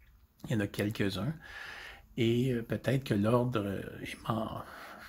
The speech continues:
sans, sans ça, que ça soit officiel, peut-être est mandaté à, à les, à les achever, ces vétérinaires-là, qui veulent pas vendre et qui veulent rester dans leur petite, dans leur petit patelin, euh,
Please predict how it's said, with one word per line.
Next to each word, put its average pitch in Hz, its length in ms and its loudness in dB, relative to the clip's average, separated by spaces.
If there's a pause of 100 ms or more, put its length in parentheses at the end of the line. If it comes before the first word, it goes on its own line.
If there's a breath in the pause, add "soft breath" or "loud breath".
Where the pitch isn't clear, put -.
(220 loud breath)
sans, 110 240 2
sans 113 280 4
ça, - 120 2 (180)
que - 80 -10
ça - 140 0
soit 113 220 0
officiel, 113 640 0
peut-être - 280 -4
est 117 180 -2
mandaté 117 640 0
à, 107 100 -4 (960 loud breath)
à 120 80 2
les, 104 220 4
à 107 100 2
les 104 220 2
achever, 120 460 0
ces - 160 -2
vétérinaires-là, 107 640 2
qui - 140 -6
veulent 101 180 0
pas 101 160 0
vendre 120 360 0
et 110 80 -4
qui - 140 -6
veulent 104 260 0
rester 107 400 -2
dans 104 100 2
leur 98 220 0
petite, - 300 -8
dans 101 200 -2
leur 101 140 -2
petit - 120 -6
patelin, 110 540 -4
euh, 107 140 -6